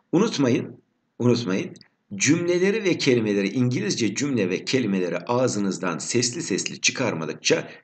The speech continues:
hiçbir zaman İngilizce konuşamayacaksınız. Ve bir kere çıkarmak da yetmiyor, bol tekrar yapmanızı da şiddetle öneriyorum. Do you sh-, he, pardon, başlıyorum şimdi.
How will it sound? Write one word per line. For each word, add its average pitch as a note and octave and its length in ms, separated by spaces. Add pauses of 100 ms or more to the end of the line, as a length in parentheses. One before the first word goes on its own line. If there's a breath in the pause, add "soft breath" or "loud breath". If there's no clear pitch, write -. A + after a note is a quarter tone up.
hiçbir C3 320
zaman E2+ 440
İngilizce F2+ 480
konuşamayacaksınız. - 1040 (520 loud breath)
Ve C3 180
bir G3+ 180
kere A2+ 240
çıkarmak F#2+ 520
da - 40
yetmiyor, D3+ 680
bol C#3+ 160
tekrar A2+ 500
yapmanızı E2+ 520
da D#2 60
şiddetle - 480
öneriyorum. F2+ 540 (880 loud breath)
Do C#3 120
you A#3+ 140
sh-, - 640
he, G#2 320 (160)
pardon, B2+ 480 (100)
başlıyorum F2+ 520
şimdi. - 480